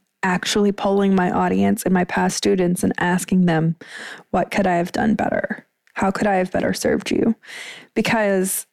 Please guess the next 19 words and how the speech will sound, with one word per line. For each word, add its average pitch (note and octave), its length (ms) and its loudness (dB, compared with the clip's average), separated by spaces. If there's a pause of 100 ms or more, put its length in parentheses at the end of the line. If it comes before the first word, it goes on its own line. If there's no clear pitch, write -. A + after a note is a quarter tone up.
(100)
it G#3 100 0
comes A3 260 2
from G#3 120 2
a F#3+ 80 2
fear G#3 340 0
place D#3 600 -2
of, F#3 80 0
like, F3 260 -2 (420)
asking E3+ 600 2 (160)
your F3+ 160 2
people F3 300 0
to D#3+ 60 2
tell - 220 0
you, - 200 2
like, - 200 0
where E3+ 140 2
you - 160 2
could - 160 -2
have, E3 260 -2